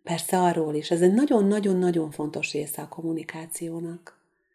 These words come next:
De arról is szól, hogy hogyan viselkedünk egymással. És érdemes azon elgondolkoznod, hogy hogyan viselkedsz a partnereddel, és ő hogyan viselkedik veled.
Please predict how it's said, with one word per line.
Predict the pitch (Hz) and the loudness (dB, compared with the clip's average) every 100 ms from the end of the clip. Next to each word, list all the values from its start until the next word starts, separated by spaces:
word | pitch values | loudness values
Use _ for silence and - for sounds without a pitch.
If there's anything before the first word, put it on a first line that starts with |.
| _ _ _ _ _ _ _ | _ _ _ _ _ _ _
De | - | -4
arról | 185 170 | -2 -2
is | 160 | -4
szól, | - 156 | -4 -8
hogy | 151 151 | -10 -10
hogyan | 160 151 | -8 -8
viselkedünk | 156 - 160 160 156 160 165 | -8 -8 -8 -10 -8 -6 -8
egymással. | 165 151 165 160 - - 170 170 170 _ _ _ _ _ _ _ _ _ _ _ _ 784 _ _ _ _ _ _ _ _ _ _ _ | -10 -12 -10 -8 -8 -8 -10 -10 -14 _ _ _ _ _ _ _ _ _ _ _ _ _ _ _ _ _ _ _ _ _ _ _ _
És | 196 - - | -4 -2 -2
érdemes | - 180 165 165 165 | -2 0 0 -2 -2
azon | 165 160 | -4 -4
elgondolkoznod, | 160 160 165 160 160 160 170 165 165 165 | -4 -6 -6 -4 -6 -8 -8 -4 -6 -6
hogy | 170 160 _ _ _ _ _ | -8 -8 _ _ _ _ _
hogyan | - 196 175 | 2 4 4
viselkedsz | 165 160 165 165 165 - | 2 -2 -4 -8 -10 -10
a | |
partnereddel, | 160 175 185 214 214 214 226 220 | -6 -6 -4 -4 -4 -2 -2 -2
és | 202 - | -4 -4
ő | |
hogyan | 175 165 151 | -4 -4 -8
viselkedik | 151 151 165 160 151 156 - | -8 -8 -8 -14 -16 -16 -14
veled. | 151 156 160 - | -14 -14 -16 -20